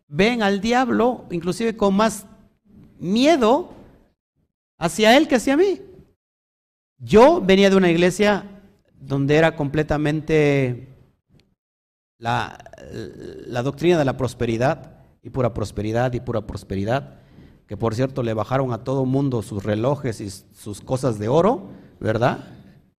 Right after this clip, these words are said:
Lo hacen psicológicamente, por supuesto. A mí no me bajaron nada, Baruch Hashem, pues porque no tenía nada, ¿no? Pero bueno. <laughs> Era el más pobre de, de los pobres de ahí. Bueno, y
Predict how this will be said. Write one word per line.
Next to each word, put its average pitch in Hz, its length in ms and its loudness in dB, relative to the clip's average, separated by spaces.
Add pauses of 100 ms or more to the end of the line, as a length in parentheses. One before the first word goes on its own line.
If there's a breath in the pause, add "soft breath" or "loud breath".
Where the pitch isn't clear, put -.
(280)
Lo 98 200 -4
hacen 175 200 2
psicológicamente, 127 880 -2
por 107 180 -6
supuesto. 127 480 -6 (840)
A 107 100 -8
mí 143 100 0
no 160 80 2
me 147 80 2
bajaron 139 360 2
nada, 120 440 -2
Baruch 117 240 0
Hashem, 107 320 -6 (600)
pues 110 120 -12
porque 117 180 -2
no 127 100 0
tenía 127 260 -2
nada, 156 240 -2
¿no? - 140 -8
Pero 107 140 -2
bueno. 104 220 -2
<laughs> - 2250 -16
Era 185 160 6
el 190 100 6
más 202 160 4
pobre 240 280 6
de, 196 100 4
de 175 300 -2
los 143 140 -2
pobres 185 260 2
de 123 60 2
ahí. 98 180 -2 (960 loud breath)
Bueno, 139 320 4 (1200)
y 220 480 -6